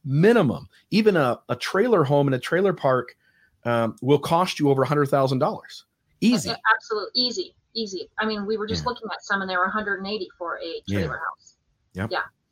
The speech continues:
Speaker 2: No, it's, and it's going for cash. You can't even get a loan and stand in line. No, it's going
Speaker 1: Yeah.
Speaker 2: for cash.
Speaker 1: You get, yeah, it goes
Speaker 2: No, you're
Speaker 1: above the
Speaker 2: absolutely
Speaker 1: sell
Speaker 2: right.
Speaker 1: price. Yep, goes
Speaker 2: Yeah.
Speaker 1: above the sell price from somebody in California moving this way. And,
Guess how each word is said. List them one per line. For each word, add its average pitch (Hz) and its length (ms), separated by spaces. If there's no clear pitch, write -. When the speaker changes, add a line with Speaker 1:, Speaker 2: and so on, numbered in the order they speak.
Speaker 2:
No, 185 180
it's, 180 380
and 202 180
it's 190 100
going 214 240
for - 120
cash. - 540
You 190 80
can't 202 220
even 185 180
get 175 280
a 185 60
loan 202 220
and 175 80
stand 175 220
in 170 80
line. 185 260
No, 175 140
it's 170 180
going 196 160
Speaker 1:
Yeah. 95 160
Speaker 2:
for 76 60
cash. - 80
Speaker 1:
You 104 120
get, 117 200
yeah, 113 180
it 87 60
goes 120 180
Speaker 2:
No, - 120
you're - 140
Speaker 1:
above - 60
the - 60
Speaker 2:
absolutely 139 380
Speaker 1:
sell 165 200
Speaker 2:
right. 120 100
Speaker 1:
price. 85 500
Yep, 107 220
goes 123 180
Speaker 2:
Yeah. 107 60
Speaker 1:
above 135 200
the 165 80
sell 143 220
price 123 360
from 107 200
somebody 135 340
in 127 80
California 117 540
moving 135 320
this 123 220
way. 107 280
And, 98 180